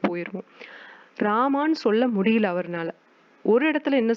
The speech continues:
சொல்லுதுன்னா, அவ்ளோ பாவம் பண்ணதுனால ராம நாமத்தை கூட அவர் வாயில உச்சரிக்கப்பட முடியல அப்படின்னு சொல்லப்படுது. இன்னொரு இடத்துல அவருக்கு ராணா வராது அப்படின்னு. எதுவோ, ஆனா அவர்னால ராமான்னு சொல்ல முடியல.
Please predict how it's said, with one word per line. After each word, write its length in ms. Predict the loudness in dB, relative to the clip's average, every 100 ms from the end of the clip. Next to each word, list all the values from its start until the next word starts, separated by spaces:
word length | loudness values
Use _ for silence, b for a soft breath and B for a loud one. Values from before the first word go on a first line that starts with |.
| 0
சொல்லுதுன்னா, 460 | 0 0 0 0 0
அவ்ளோ 440 | -2 -2 2 2 2
பாவம் 480 | 0 0 2 0 -2
பண்ணதுனால 580 | -4 -4 -4 -2 0 0
ராம 440 | 0 0 2 2
நாமத்தை 500 | 2 2 0 -2 -2
கூட 200 | 0 0
அவர் 300 | 0 -2 -4
வாயில 420 | -2 -2 0 -2
உச்சரிக்கப்பட 580 | -4 -4 -4 -6 -8 -10
முடியல 460 | -8 -6 -4 -4 -4
அப்படின்னு 220 | -8 -8 -8
சொல்லப்படுது. 300 | -10 -8 -8 -8
இன்னொரு 400 | -2 2 4 2
இடத்துல 280 | -2 -4 -6 -6 B B
அவருக்கு 300 | -2 0 0
ராணா 520 | -2 -2 0 0 -2 -4
வராது 540 | -2 -2 -2 -2 -6
அப்படின்னு. 240 | -6 -8 -10 B B B B
எதுவோ, 520 | 0 2 2 4 2 2
ஆனா 380 | -4 -2 -2 -4
அவர்னால 400 | -6 -6 -4 -4
ராமான்னு 540 | -4 -4 -4 -4 -4
சொல்ல 320 | -2 0 2
முடியல. 420 | 2 0 -4 -6